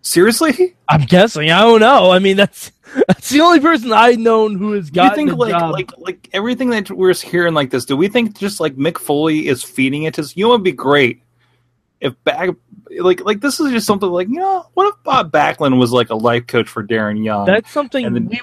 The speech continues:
Speaker 2: would come up with about three hours into a rant on something we hated about Raw.
Speaker 1: Yeah, it feels like it, but doesn't it feel like something like Mick Foley would come up with?
Speaker 2: Yeah, absolutely.
Speaker 1: So Dewey may be the second coming of, of the Foley humor.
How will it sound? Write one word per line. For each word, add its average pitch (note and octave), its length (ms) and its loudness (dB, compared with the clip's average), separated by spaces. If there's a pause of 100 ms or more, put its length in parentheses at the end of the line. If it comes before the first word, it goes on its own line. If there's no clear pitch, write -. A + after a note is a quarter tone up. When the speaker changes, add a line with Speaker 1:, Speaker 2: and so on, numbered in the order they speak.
Speaker 2:
would A#3+ 160 -6
come G3+ 180 -2
up D#3+ 240 0
with D#3 400 -4
about D#3 560 -2
three E3 300 -4
hours D3+ 340 -2
into C#3 240 -12
a B2 100 -10
rant A#2+ 460 -12
on A#2 160 -18
something B2+ 340 -16
we B2 120 -10
hated A#2+ 340 -4
about A#2 300 -10
Raw. A2+ 120 -12
Speaker 1:
Yeah, E4 180 -4
it E4 60 -6
feels F#4 300 6
like F4+ 260 -2
it, A3+ 300 -4
but C4 120 -4
doesn't D4+ 240 -2
it D4+ 140 -4
feel C#4 160 -4
like C4 160 -4
something A#3+ 280 -2
like A3 160 -2
Mick F#3+ 180 -2
Foley E3 300 2
would B2 160 0
come A2 160 -2
up G2 180 -6
with? - 260 -12 (140)
Speaker 2:
Yeah, G#4+ 140 4 (100)
absolutely. E3 540 -4 (240)
Speaker 1:
So - 240 -2
Dewey C#4 580 0
may G#3 420 -2
be F#3+ 760 -6 (300)
the D#3 100 -4
second F#3+ 380 -2
coming C#3+ 560 0
of, C3 360 0
of C3 300 0
the C3 80 0
Foley E3+ 340 0
humor. G#2 500 -2